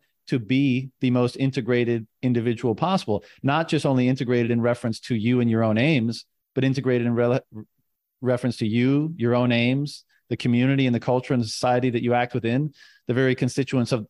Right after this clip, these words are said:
the, the broader reality. Like, that's what true integration, I think we probably both agree, means. And so is the religion of the self and aggrandizing the self and accumulating material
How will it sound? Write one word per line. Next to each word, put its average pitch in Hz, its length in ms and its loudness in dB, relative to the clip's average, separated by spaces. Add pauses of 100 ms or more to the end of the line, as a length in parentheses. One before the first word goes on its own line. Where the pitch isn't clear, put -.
the, 120 120 0
the 104 160 -4
broader 120 340 2
reality. 113 680 2
Like, 120 160 -4
that's 160 240 0
what 135 120 -4
true 135 300 0
integration, 117 840 -2
I 117 80 -2
think 117 240 -2
we 117 100 -2
probably 113 300 0
both 117 240 0
agree, 107 260 0
means. 127 460 0 (400)
And 131 120 -2
so 117 380 0 (720)
is 151 520 0 (520)
the 131 100 0
religion 131 460 0
of 117 160 0
the 117 80 0
self 123 640 -6 (840)
and 120 420 2 (320)
aggrandizing 117 880 0
the 110 80 -2
self 120 400 -2
and 120 100 -2
accumulating 123 920 0
material 117 680 0